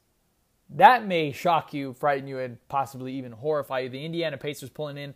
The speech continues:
at number three in the East. This is going to be a ve-, this is gonna be the Denver Nuggets of the East from last year. Remember the Denver Nuggets surprised everyone and they pulled in, I believe, were they number two seed in the West last year? They were a very deep team.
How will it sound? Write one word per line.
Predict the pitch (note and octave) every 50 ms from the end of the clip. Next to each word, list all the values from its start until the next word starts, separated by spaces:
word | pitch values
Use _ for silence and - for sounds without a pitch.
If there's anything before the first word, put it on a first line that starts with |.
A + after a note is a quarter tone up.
| _ _ _ _ _
at | C3+ D3 C#3+ C3+
number | C#3 C#3+ D#3 D#3+ E3 E3+ D3 D3 C#3+
three | C3 - - D#3 D3+ D3+ D3 D3+ - - _ _ _ _ -
in | D#3+ D#3+ D#3+ D#3 D3+
the | D3+ D#3+ - -
East. | - F3 F3 E3 D#3+ - -
This | F#3 F#3 F#3+ A3+
is | A3+ G#3
going | G3+ A3 G#3+ G#3 F#3
to | - G3
be | F#3 F3 G3 F#3
a | F3+ F3+
ve-, | D3 C#3 D#3 D#3+ D#3+
this | F3 G3+ F#3+ -
is | C#4
gonna | C4 C#4 C#4
be | B3+ C4+
the | A#3+ A#3+
Denver | G3 D3+ C#3+ F3 F#3 G#3 G#3 G3+ A3
Nuggets | G#3 G#3 G#3 G3+ G3 F#3 G3 F#3+ F#3+ - - - _ _ _ _ _ _
of | - D3 D#3 D#3
the | D3+ D#3+ - E3+
East | E3 C3+ A2+ - - - - _ _ _ _ _ _ _ _ _
from | C#3 C#3
last | C#3+ D3 D3 C#3 - -
year. | C3+
Remember | B2+ C3+ E3+ F3+ G3+
the | F3
Denver | E3 G3 G3+ G3+ G3+
Nuggets | F3+ F#3 G3 F#3+ G#3 F#3+ -
surprised | - - - - D3 D3+ E3 F3 E3 C3+
everyone | C#3 D3 D3+ F3 F3 F3 F3+ F3+ F3
and | E3
they | D3 C3+
pulled | - - E3 E3 D#3+
in, | E3+ E3
I | D#3 C#3+
believe, | C#3 C#3 C#3+ D#3+ -
were | - C#3+ D#3 D#3
they | D3 D3+ D3
number | C#3 C3+ C#3 D3 D3 D3
two | - - - D#3 E3
seed | - - - D3+ E3+ F3+ F3+ E3 - _ _ _ _ _ _ _
in | - D3+ D3+
the | C3+ A#2
West | A2 A#2 C#3+ F3 F3 E3+ - -
last | F3+ F3+ F3+ D#3 - - -
year? | F#3 F3+
They | E3+ E3 D#3+
were | D#3+ D#3
a | C#3
very | C3+ D3+ E3 F3 E3+ D3 B2 G#2+ - _ _
deep | - D#3+ F3 F3+ - _
team. | - - E3 E3 D#3+ D#3 D#3 D3+